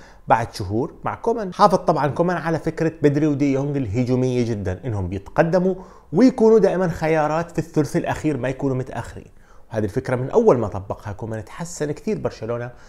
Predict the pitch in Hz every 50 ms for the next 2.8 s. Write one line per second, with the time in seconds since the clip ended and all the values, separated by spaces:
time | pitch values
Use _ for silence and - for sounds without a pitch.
0 | - - - - - 170 160 147 131 127 143 139 - - 143 123 123 131 120 131
1 | 131 135 139 135 131 127 - - 202 - 156 135 139 135 139 135 - 135 - -
2 | - - - - - - 226 202 135 107 - 107 113 107 98 92